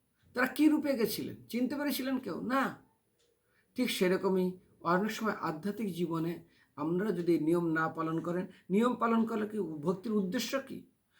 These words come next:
বলছে শ্রীমদ্ ভাগবতমে এক, দুই, সাত, প্রথম স্কন্ধে দ্বিতীয় অধ্যায় সাত নম্বর শ্লোক, "বাসুদেব ভগবতী ভক্তিযোগ প্রযোজ্যতা, আ-, জনয়তম আশু বৈরাগ্যম, জ্ঞানং,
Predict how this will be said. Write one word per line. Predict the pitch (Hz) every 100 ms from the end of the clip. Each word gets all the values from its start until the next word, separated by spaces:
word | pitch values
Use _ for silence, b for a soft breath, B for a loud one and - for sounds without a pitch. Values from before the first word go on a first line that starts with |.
| b
বলছে | 180 202 - 151 135
শ্রীমদ্ | - 165 160
ভাগবতমে | 165 156 156 165 165 160
এক, | - 165 165 - -
দুই, | 135 151 156
সাত, | - 139 135 -
প্রথম | 156 156 156
স্কন্ধে | 151 160 147 151
দ্বিতীয় | 139 127 147
অধ্যায় | 139 151
সাত | - 156 156
নম্বর | 156
শ্লোক, | 156 - - - B B B
"বাসুদেব | 156 180 190 247 226 247
ভগবতী | 233 196 190 220 220
ভক্তিযোগ | 214 208 214 - 214 220 233 -
প্রযোজ্যতা, | 196 175 180 170 -
আ-, | 139 - 135 156 160 135
জনয়তম | 170 190 233 247
আশু | 233 233 220
বৈরাগ্যম, | 208 202 175 160 120 - B B B 143
জ্ঞানং, | 170 175 208